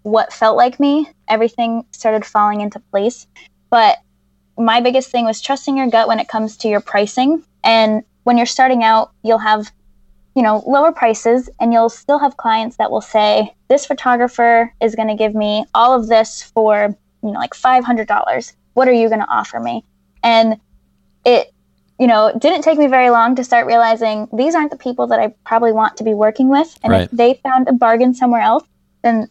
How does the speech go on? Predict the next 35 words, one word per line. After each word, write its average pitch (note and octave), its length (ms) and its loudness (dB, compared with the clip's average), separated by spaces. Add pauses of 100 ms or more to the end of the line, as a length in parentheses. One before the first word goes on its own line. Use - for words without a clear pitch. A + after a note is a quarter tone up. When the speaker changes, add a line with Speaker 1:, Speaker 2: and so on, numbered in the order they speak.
Speaker 1:
they A#3+ 200 2
can B3+ 160 0
go A3+ 160 2
for G#3+ 120 -10
that, - 220 0
because A3 400 0 (360)
I'm B3+ 220 2
offering A#3+ 360 0
them A3 140 -4
something G#3+ 360 -4
that's - 220 -10 (160)
not A3+ 220 0 (100)
a A3 60 0
bargain G#3+ 680 0 (500)
package. - 440 -6
Like, G#3 160 -4
I'm G#3+ 200 -2
giving G#3+ 280 0
them G#3 200 -2
a - 80 -2
quality - 400 0
package. - 500 -6 (340)
And A3+ 140 2
so A3+ 440 2 (580)
with C4+ 140 0
that B3+ 160 2
being B3+ 200 0
said G#3+ 260 -2
too, B3 360 2 (280)
I've A#3 440 0 (840)
come G3 220 0
up F#3+ 100 -4
with C4 120 -6
my A#3+ 100 -2
pricing A3+ 520 -4